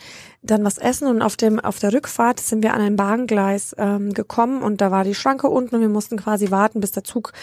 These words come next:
vorbeifährt. Und, ähm, das war ein Zug, der ist wirklich im Schritttempo gefahren und wir saßen alle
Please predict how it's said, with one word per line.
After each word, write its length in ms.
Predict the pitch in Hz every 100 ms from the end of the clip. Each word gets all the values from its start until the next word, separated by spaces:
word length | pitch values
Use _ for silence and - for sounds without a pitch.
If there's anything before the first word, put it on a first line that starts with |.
| - -
vorbeifährt. 800 | - 202 190 190 - 196 190 220
Und, 220 | 190 190
ähm, 320 | 202 190 196 196 - - - -
das 200 | 214 202
war 180 | 208
ein 80 | 208
Zug, 500 | - 262 302 - - _
der 240 | 214 202
ist 120 | 202
wirklich 220 | 214 214 208
im 120 | 208
Schritttempo 960 | - 240 285 - - 202 196 233 226
gefahren 580 | 220 214 - 214 254 294
und 340 | - 202 - - _ _ _
wir 340 | 202 196 202 202
saßen 400 | 202 214 214 220
alle 480 | 214 214 208 208